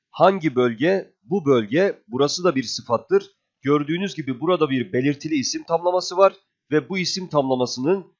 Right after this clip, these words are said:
birden çok sıfatı var. Dolayısıyla D seçeneğindeki açıklama da doğrudur.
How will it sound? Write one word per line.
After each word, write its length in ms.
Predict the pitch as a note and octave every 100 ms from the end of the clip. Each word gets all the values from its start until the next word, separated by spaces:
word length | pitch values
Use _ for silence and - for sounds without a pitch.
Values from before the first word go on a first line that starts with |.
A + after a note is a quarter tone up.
| _ -
birden 360 | D3+ D3 F3+ E3
çok 440 | - F#3+ - _
sıfatı 540 | - - C3+ D3+ - B2
var. 220 | E3+ F#3+ _ _ -
Dolayısıyla 720 | D3+ D#3+ D#3+ - F#3 C3 A#2
D 160 | D#3 E3
seçeneğindeki 680 | D#3 C3+ B2 A#2 A2 A2+ -
açıklama 540 | B2+ - - D3+ C3+
da 320 | C3 F#3 F3 _ -
doğrudur. 400 | C#3 C3 A2 -